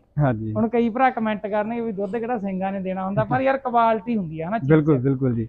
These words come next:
Speaker 2: ਇਹ ਕਿਹੜੇ ਸੀਮਨ ਦੀ ਆ ਬਾਈ?
Speaker 1: ਇਹ ਵੀ ਸਮਰਾਟ ਦੀ ਹੈ ਜੀ।
Speaker 2: ਸਮਰਾਟ ਦੀ।
Speaker 1: ਹਾਂ ਜੀ।
Speaker 2: ਖਜ਼ਾਨਾ ਚੰਗਾ ਲਈ ਬੈਠਾ ਨਾ।
Speaker 1: ਹਾਂ ਜੀ।
Speaker 2: ਇਹਦੀ ਉਮਰ ਕਿੰਨੀ ਆ?
Speaker 1: ਇਹ ਆਪਣੀ ਹੈਗੀ ਆ ਚੌਕ ਦੇ, ਆਹ, ਦੂਜੇ ਦੰਦ ਚੱਕ ਰਹੀ ਹੈ ਜੀ ਇਹ।
Speaker 2: ਦੁੱਗ ਦੇ ਚੱਕਦੀ ਆ।
Speaker 1: ਹਾਂ ਜੀ।
Speaker 2: ਗੱਭਣ ਹੈਗੀ ਆ?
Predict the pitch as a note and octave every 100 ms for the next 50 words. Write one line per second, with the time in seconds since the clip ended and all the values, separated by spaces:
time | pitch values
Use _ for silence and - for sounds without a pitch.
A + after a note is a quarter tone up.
0 | - C4 C#4 C#4+ A#3+ B3 A3+ G3+ G3 F3+
1 | - G3+ A3 F#3 D#3+ D#3 D#3+ E3 D3 C#3+
2 | C3+ - G#3+ G#3+ G3 D#3+ C#3 C3 C3+ A2+
3 | A2 A2 - G#3 G#3+ A3 A#3 A#3 A3+ A#3+
4 | A#3+ G#3 B2+ F3 G3 C#3+ D3 C3 B2 A2
5 | G#2+ _ _ _ _ _ B3+ C4+ D4+ C4
6 | A3+ A3 F#3+ E3 _ _ _ _ _ F#3+
7 | A#3 - G#3 F3+ G#3 G3 F#3+ G#3 A3+ A3
8 | G#3+ G#3 - A#3 - G3 G3 G#3 G#3+ G#3+
9 | F3+ F3+ D#3+ F#3 F3 G3 G3 F3+ F3+ -
10 | G3 G3 A2+ A2 G#2+ D3+ G3+ F3+ G#3+ G3+
11 | G#3 F3 E3+ C#3+ A#2 D3 A#2 A2 G#2 _
12 | E3+ E3+ E3+ A#3+ A#3 A#3 C4+